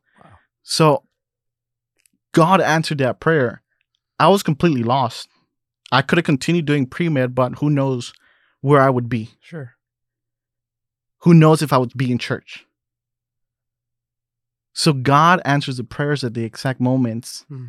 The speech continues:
Speaker 2: that we need them to be answered. And, uh, my second experience with God answering a prayer was, um, last year. Um, my grandma passed away. Um, she was in El Salvador. Um,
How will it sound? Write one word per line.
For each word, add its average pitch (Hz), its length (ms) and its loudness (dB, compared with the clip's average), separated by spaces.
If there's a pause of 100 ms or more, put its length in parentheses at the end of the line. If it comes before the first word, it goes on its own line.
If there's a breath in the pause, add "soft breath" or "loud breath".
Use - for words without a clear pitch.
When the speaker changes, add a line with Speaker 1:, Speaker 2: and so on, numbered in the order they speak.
(160)
Speaker 2:
that 127 120 2
we 123 140 2
need 127 200 2
them 117 140 -2
to 120 100 -6
be 117 160 -6
answered. 120 500 -10 (880)
And, 139 220 2 (100)
uh, 135 320 4
my 135 120 0
second 202 260 -2
experience 139 680 -4 (200)
with 131 180 0 (220)
God 139 260 2
answering 139 340 -4
a 120 60 -6
prayer 131 380 -2
was, 117 480 -8 (540)
um, 113 440 -4 (220)
last 131 360 -2
year. 113 280 -10 (200 loud breath)
Um, 120 420 -6
my 127 100 -2
grandma 120 280 -4
passed - 280 -8
away. 127 380 -4 (760)
Um, 113 400 -4 (800)
she - 180 -2
was 123 160 2
in 117 80 0
El 110 60 -2
Salvador. 135 580 0
Um, 117 320 -4